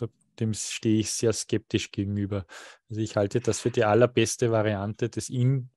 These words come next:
lebende Bestände zu fahren, weil es die wenigste Störung vom Bodenleben ist und da die geringsten Ausgasungsverluste dann sind, wenn,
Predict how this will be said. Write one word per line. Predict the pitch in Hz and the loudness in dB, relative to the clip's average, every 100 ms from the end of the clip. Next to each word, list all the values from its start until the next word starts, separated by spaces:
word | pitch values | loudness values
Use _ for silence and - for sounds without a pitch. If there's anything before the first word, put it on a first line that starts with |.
| - | -18
lebende | 123 113 107 110 120 131 123 120 | -14 -8 -2 0 2 2 2 2
Bestände | 123 - 104 107 113 | 0 -2 -2 -2 -4
zu | - 120 | -4 -4
fahren, | - 110 | 0 0
weil | 113 | 2
es | 104 | -2
die | 117 104 | -2 -2
wenigste | 107 113 - 110 | -4 -4 -4 -4
Störung | - 107 107 113 | -2 0 2 0
vom | 107 104 | -2 -4
Bodenleben | 104 104 104 98 98 95 | -2 -2 -2 -2 -4 -6
ist | 92 - - - - _ | -8 -12 -18 -20 -20 _
und | 117 | 0
da | 107 | 2
die | 110 110 | 2 0
geringsten | 113 113 123 - | 0 2 0 -2
Ausgasungsverluste | 104 107 - 101 95 110 98 - 107 110 - 117 | -2 0 2 2 2 -2 -4 -4 -2 -2 -4 -4
dann | 101 104 | -2 -2
sind, | - 117 123 - | -2 -2 -4 -4
wenn, | 101 123 151 | 0 0 0